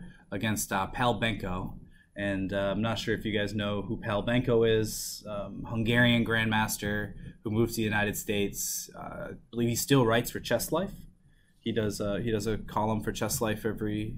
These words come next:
every month. Um, the, the Benko Gambit is actually named, uh, after him.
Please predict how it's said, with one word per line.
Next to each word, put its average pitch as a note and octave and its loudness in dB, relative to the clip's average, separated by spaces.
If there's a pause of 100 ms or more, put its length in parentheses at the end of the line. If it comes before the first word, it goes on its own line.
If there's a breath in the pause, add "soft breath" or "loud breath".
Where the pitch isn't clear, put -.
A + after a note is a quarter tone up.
(140)
every G#2+ -4
month. A2+ -4 (640 soft breath)
Um, G2+ -2
the, B2 2
the A2+ 2
Benko A#2 4
Gambit A2+ 2
is G2 -4
actually G2+ -2
named, G#2 -2 (280)
uh, - -4
after G#2 0
him. G#2+ -4